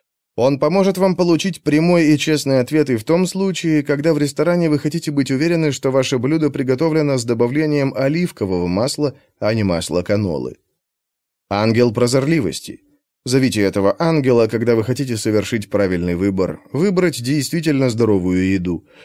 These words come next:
Он укрепит вашу интуицию и подскажет верный путь, указывая на полезные продукты. Этот ангел также стоит во главе движения за органическую пищу и фермерские рынки.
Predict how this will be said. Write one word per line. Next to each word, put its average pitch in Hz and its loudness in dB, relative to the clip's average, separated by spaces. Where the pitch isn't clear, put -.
Он 117 0
укрепит 107 -2
вашу 95 0
интуицию 101 0
и 120 0
подскажет 135 -4
верный 151 0
путь, 175 -2
указывая 101 2
на 95 0
полезные 90 -2
продукты. 90 -6
Этот 101 -4
ангел 101 0
также 95 -2
стоит 95 -2
во 98 -2
главе 95 -2
движения 95 -2
за 92 -2
органическую 90 -2
пищу 117 -4
и 90 -2
фермерские 92 -4
рынки. 82 -8